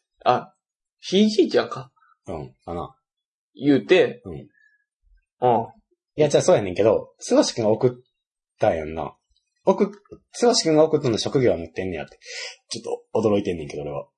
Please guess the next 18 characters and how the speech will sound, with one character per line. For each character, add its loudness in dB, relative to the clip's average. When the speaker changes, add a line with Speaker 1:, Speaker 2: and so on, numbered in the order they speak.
Speaker 1:
元 4
々 0
の 2
ロ 4
ボ 4
ッ -16
ト -8
と 0
し -10
て 0
の -4
あ -2
れ -2
じ -4
ゃ -2
ん。 -16
性 2
能？ 0